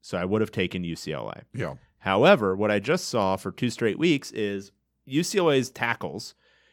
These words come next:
Speaker 1: getting beaten like a drum by Arizona State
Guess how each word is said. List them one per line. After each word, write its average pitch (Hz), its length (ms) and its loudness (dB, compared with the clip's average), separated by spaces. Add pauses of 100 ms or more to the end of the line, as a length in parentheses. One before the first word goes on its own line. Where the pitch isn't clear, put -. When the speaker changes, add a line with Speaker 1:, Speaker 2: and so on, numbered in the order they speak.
(180)
Speaker 1:
getting 127 300 4
beaten 139 320 -2
like 160 160 -2
a 113 60 0
drum 92 640 0 (200)
by 101 540 0
Arizona 117 420 0
State 98 440 -2